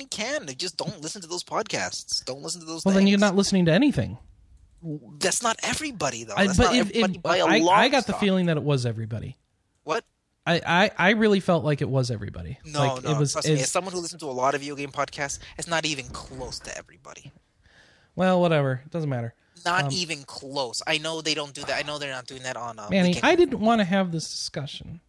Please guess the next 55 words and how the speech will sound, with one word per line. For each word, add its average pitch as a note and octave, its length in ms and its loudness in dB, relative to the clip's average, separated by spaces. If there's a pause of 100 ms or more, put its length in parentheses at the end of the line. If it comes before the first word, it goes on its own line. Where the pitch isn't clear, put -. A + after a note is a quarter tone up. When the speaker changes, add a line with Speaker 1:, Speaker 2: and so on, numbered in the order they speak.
(760)
Speaker 2:
Why A3 100 -16
are - 160 -16
you G3 60 -10
doing D3+ 260 -8
this C#3+ 160 -14
to - 140 -18
me? - 180 -18 (720)
Speaker 1:
I'm E3 140 2
just F3+ 100 -2
saying F3+ 160 0
they're C3 100 -2
not, C#3 200 -4
they're D#3+ 100 0
not C#3+ 40 2
having D3+ 120 0
that C#3 60 0
discussion C#3+ 300 -4
on B2+ 60 -10
Weekend B2 280 -10
Confirmed. D3 540 -12 (520)
They're D3 80 -10
not C3+ 140 -4
having C3+ 340 -4
that A#2+ 220 -6
discussion B2 480 -12
on A#2 160 -10
a - 20 -14
bunch - 240 -12
of A2+ 60 -14
smaller C#3 400 -8
podcasts. C#3+ 460 -6
They're - 60 -8
not E3+ 80 2
Speaker 2:
Oh, - 40 4
Speaker 1:
having E3 60 -2
Speaker 2:
they F3+ 100 2
Speaker 1:
that D#3+ 40 -6
Speaker 2:
did F3+ 160 2
have F3 40 -2
Speaker 1:
discussion. E3 160 2
Speaker 2:
that C3+ 140 -4
discussion B2+ 440 -6
on A2+ 100 -8
Weekend A2+ 340 -10
Confirmed. A2+ 280 -6
Speaker 1:
Like, E3 80 2
Speaker 2:
You B3+ 80 2
don't E4+ 140 2
even F4+ 60 4
Speaker 1:
one F4+ 140 2
Speaker 2:
listen F4 200 4
to D#4+ 60 4
Speaker 1:
time B3+ 100 4
Speaker 2:
Weekend F3+ 320 2
Confirmed. B2+ 520 -2